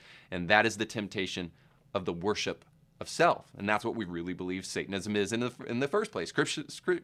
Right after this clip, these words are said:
Christian scripture tells us that the real Satan, uh,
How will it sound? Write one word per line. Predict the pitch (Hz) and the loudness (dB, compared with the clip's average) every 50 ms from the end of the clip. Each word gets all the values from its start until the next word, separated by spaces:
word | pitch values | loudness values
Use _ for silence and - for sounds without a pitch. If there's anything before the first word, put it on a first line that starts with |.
| - - | -8 -2
Christian | - 190 196 196 - 180 | 0 0 0 0 -2 -6
scripture | - - 170 160 - 117 | -4 -4 -4 -4 -4 -8
tells | 104 - 139 135 135 123 104 | -4 0 4 4 4 4 4
us | 92 73 76 - - - - - - - - - - - | -2 -6 -8 -10 -12 -20 -20 -20 -20 -20 -20 -12 0 6
that | - 131 127 | 6 6 8
the | 127 | 6
real | 120 104 113 131 156 175 175 | 2 4 6 6 8 8 6
Satan, | 170 - - 101 90 78 95 104 123 147 - _ _ - - - - _ _ - | 6 4 0 0 0 0 -4 -6 -8 -8 -14 _ _ -20 -20 -20 -20 _ _ 2
uh, | 107 107 104 98 95 95 | 6 8 8 8 8 6